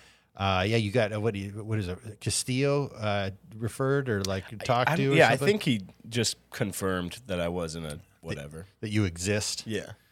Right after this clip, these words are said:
Speaker 1: Yeah, he was like, "Is there anybody that's not garbage that works here?" <laughs> And, and Frank was like,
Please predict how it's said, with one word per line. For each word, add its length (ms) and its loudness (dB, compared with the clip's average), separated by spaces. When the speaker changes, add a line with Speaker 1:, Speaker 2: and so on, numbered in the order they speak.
Speaker 1:
Yeah, 80 -14
he 80 -8
was 140 -6
like, 180 -4
"Is 160 -2
there 220 2
anybody 400 4
that's 180 6
not 300 2
garbage 520 6
that 160 6
works 320 6
here?" 300 12
<laughs> 20 -8
And, 340 10
and 180 12
Frank 320 4
was 200 4
like, 200 10